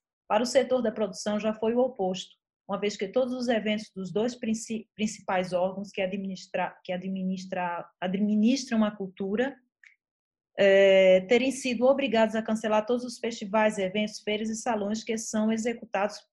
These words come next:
por produtoras. Em uma lógica completamente caótica, isto, isto estaria indicando que tanto o Estado quanto a Prefeitura acabam realizando mais ações que beneficiam produtores e que re-, é, restaria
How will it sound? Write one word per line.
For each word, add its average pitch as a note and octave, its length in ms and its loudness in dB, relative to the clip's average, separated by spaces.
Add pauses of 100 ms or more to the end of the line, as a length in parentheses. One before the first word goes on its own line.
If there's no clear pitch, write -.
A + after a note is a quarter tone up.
(180)
por C4 160 -2
produtoras. A3+ 880 -2 (1300)
Em A#3+ 140 4
uma C#4+ 180 2
lógica A#3 320 0
completamente A#3+ 600 0
caótica, F3+ 540 0
isto, A3 260 -8
isto B3+ 200 -6
estaria A#3+ 360 0
indicando A3 600 -2 (320)
que G3+ 140 -2
tanto B3 320 -2
o A#3+ 40 -2
Estado F#3+ 440 -2
quanto G#3 240 -6
a - 80 -14 (100)
Prefeitura A3 640 -2
acabam G#3+ 420 -2
realizando G#3+ 480 2
mais G#3 200 -2
ações G3+ 340 -6
que F3+ 80 -16
beneficiam G3+ 640 -6
produtores G3 840 -4 (300)
e G3+ 60 -6
que A3+ 160 0
re-, A#3 340 2
é, F#3 460 2
restaria G3+ 800 -2